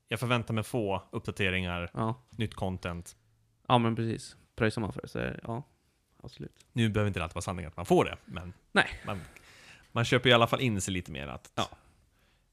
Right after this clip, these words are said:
Speaker 1: när det, när det är gratis så bara, ja, ja, då har man ju, då, då är man ju bara, då är man ju bara glad om det kommer någonting nytt.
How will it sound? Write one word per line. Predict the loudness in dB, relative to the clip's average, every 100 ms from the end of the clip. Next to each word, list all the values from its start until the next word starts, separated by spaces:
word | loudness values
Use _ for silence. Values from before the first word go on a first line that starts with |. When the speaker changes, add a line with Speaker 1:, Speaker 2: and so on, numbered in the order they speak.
| -8
Speaker 1:
när | -4
det, | -4 -2
när | 0
det |
är | 4
gratis | 6 6 4
så | -4
bara, | -4 0
ja, | 0
ja, | 0
då | 0
har | 0
man | 0
ju, |
då, | 0 -2
då | 0 2
är | 2
man | 2 0
ju |
bara, | 0 -2
då | 2
är |
man | 2 2
ju |
bara | 2
glad | 4 4
om | 4
det | 0
kommer | 0 0
någonting | -4 -8 -10
nytt. | -12 -14